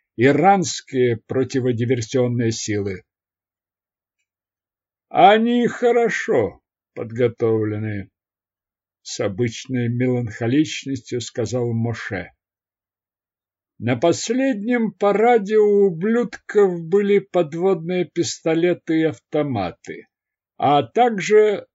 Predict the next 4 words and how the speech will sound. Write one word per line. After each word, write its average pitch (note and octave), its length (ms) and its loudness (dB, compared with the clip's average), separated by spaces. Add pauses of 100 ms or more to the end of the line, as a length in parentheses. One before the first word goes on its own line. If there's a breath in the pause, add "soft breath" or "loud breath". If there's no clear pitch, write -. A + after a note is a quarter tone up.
(220)
сонары, B2+ 1080 0 (300)
которыми D3 680 2
может C#3 440 0 (100)
пользоваться D3+ 880 2